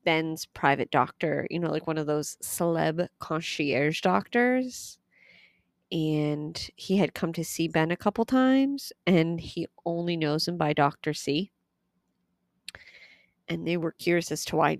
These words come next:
Jonathan was paying him. Uh, that's as far as we got with that. And then Joy returns, and she has, like, four boxes.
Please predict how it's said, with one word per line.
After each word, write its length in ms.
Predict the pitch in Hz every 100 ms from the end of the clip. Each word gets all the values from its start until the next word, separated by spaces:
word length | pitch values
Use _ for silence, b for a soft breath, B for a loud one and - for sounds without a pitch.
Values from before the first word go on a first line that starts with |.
| -
Jonathan 680 | - 139 139 180 131 240
was 160 | 262 285
paying 320 | - 311 311
him. 280 | 330 339 349 370 - _ _ _ _ _ _ _ _ _ _ _ _ - _ b b b b b b b _ _ _ _ -
Uh, 360 | 160 - - _ _ _ -
that's 320 | 180 147 - -
as 160 | 151
far 180 | - 156
as 100 | 180
we 80 | 165
got 200 | 160 -
with 80 | -
that. 460 | 190 175 - - _ -
And 160 | 185 175
then 560 | 170 165 170 175 196 - -
Joy 200 | 160 165
returns, 520 | 196 - 160 165 - -
and 100 | 170
she 140 | 185
has, 640 | 180 160 156 160 - - _ -
like, 140 | 151
four 360 | - - 175 160
boxes. 720 | 156 - - - - - -